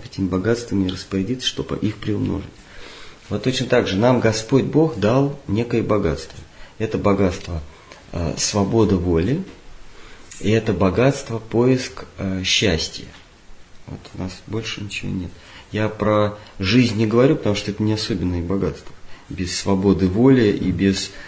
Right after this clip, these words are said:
э, поиска счастья жизнь, она ничего не стоит. Это просто некая оболочка. Жизнь — это, м, бессмысленная вещь, если она не наполнена ничем.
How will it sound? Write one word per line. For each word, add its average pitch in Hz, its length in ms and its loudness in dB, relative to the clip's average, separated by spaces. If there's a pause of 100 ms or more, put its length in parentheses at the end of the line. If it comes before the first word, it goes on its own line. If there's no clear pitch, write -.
(260)
э, 92 180 -4
поиска 101 380 2
счастья 131 500 2
жизнь, 101 320 0
она 95 220 4
ничего 95 420 2
не 90 120 -6
стоит. 104 180 -2
Это - 80 -10
просто 127 380 0
некая 104 500 2 (280)
оболочка. 95 640 4 (1400)
Жизнь — 107 380 0
это, 101 240 -2 (800)
м, 90 300 -8 (460)
бессмысленная 101 720 6
вещь, 135 300 6
если 92 200 0
она 98 100 6
не 98 100 8
наполнена 87 640 2
ничем. - 260 -10